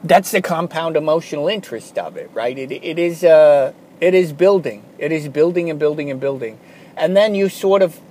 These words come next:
I don't know, you chunk it and you put it into a little ball and you say, "This is, this is the thing that defines my success or failure," or, or, uh... and then you can look at it and then you can,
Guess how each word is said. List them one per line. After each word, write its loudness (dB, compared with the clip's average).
I -14
don't -14
know, -12
you -16
chunk -10
it -8
and -14
you -10
put -6
it -6
into -4
a -2
little -8
ball -2
and -6
you -10
say, -8
"This -6
is, -12
this -4
is -10
the -6
thing -6
that 0
defines -4
my -2
success -4
or -12
failure," -6
or, -18
or, -14
uh... -16
and -8
then -4
you -6
can -6
look 0
at 2
it -4
and -10
then -6
you -6
can, -8